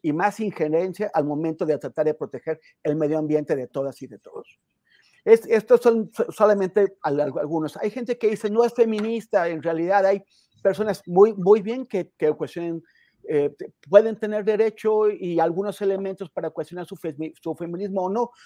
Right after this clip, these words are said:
No mo-, no me voy a meter en es-, en el, en ese fondo, pero sin duda que prefieren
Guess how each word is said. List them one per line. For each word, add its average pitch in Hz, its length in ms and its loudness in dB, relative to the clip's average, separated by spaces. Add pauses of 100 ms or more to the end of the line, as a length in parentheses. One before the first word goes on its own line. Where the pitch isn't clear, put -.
(120)
No 190 160 -4
mo-, 185 100 0
no 185 160 0
me 208 100 4
voy 185 120 6
a 180 40 0
meter 151 280 -2
en 147 120 -6
es-, 139 260 -6
en 131 180 -6
el, 139 80 -2
en 147 100 -2
ese 147 160 -4
fondo, 214 380 -6 (440)
pero 156 200 4
sin 160 200 0
duda 214 300 8
que - 100 2
prefieren 151 720 -2